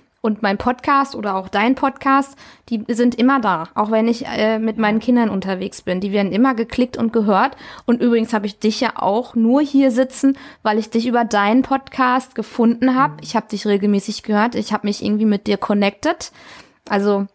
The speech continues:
Speaker 1: die Hörer kennen einen, sind dann schon enger mit
Speaker 2: Ja.
Speaker 1: einem als umgekehrt, ne? Also so geht's dir
Speaker 2: Ja,
Speaker 1: wahrscheinlich
Speaker 2: ja,
Speaker 1: jetzt
Speaker 2: ja.
Speaker 1: auch.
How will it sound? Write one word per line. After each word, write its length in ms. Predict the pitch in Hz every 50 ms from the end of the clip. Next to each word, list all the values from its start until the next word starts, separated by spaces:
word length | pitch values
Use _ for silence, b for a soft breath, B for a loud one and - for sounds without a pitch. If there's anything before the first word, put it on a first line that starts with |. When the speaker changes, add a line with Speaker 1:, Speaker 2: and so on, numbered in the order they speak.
| _ _ -
Speaker 1:
die 140 | 214 202
Hörer 260 | 190 202 208 214 247 240
kennen 340 | 240 - 233 226 226 220
einen, 360 | 214 202 208 214 214 214 - -
sind 160 | - 214 220
dann 140 | 220 208 220
schon 300 | - - 214 214 214 214 B B B B B -
enger 240 | - 220 240 254
mit 180 | 262 269 262 262
Speaker 2:
Ja. 140 | - - 254
Speaker 1:
einem 360 | 254 269 277 285 294 302 294 -
als 240 | - 214 214 - -
umgekehrt, 640 | 233 240 247 277 262 - - 339 349 349 339 - -
ne? 240 | 240 220 233 277 330
Also 320 | 320 233 214 202 214 220 208
so 120 | 202 214
geht's 240 | 202 226 233 233 -
dir 80 | - 220
Speaker 2:
Ja, 40 | 208 208
Speaker 1:
wahrscheinlich 320 | 214 214 233 214 208 214
Speaker 2:
ja, 80 | 214 208
Speaker 1:
jetzt 80 | 202 202
Speaker 2:
ja. 140 | 196 - 196
Speaker 1:
auch. 260 | 220 285 370 453